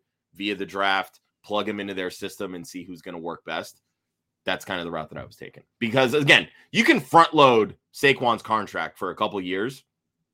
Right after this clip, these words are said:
get the best out of him and see what happens. And if it doesn't work,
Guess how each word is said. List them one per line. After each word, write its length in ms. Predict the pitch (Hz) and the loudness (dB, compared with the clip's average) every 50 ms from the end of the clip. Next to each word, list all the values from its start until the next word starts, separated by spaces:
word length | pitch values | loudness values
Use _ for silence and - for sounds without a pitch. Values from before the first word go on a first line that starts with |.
| _ _ _ _ _ _ _ | _ _ _ _ _ _ _
get 200 | - 135 131 - | 0 0 0 0
the 60 | 127 | -4
best 300 | - - 127 127 - - | -2 0 0 0 2 4
out 160 | 131 127 127 | 4 6 6
of 100 | 127 123 | 4 2
him 120 | 127 127 120 | 0 -4 -4
and 120 | 104 95 | -6 -10
see 160 | - - 123 | -10 -8 -6
what 140 | 113 113 101 | -4 -4 0
happens. 560 | 101 113 123 127 127 135 139 139 143 143 123 | 2 4 2 2 2 -2 -6 -4 -4 -6 -6
And 160 | 107 98 95 95 | -8 -8 -8 -8
if 120 | 90 - | -8 -10
it 80 | 98 87 | -8 -4
doesn't 300 | 113 117 110 113 113 107 | -2 -2 -2 -4 -6 -4
work, 340 | 113 123 139 147 139 _ | -2 -2 -2 -2 -4 _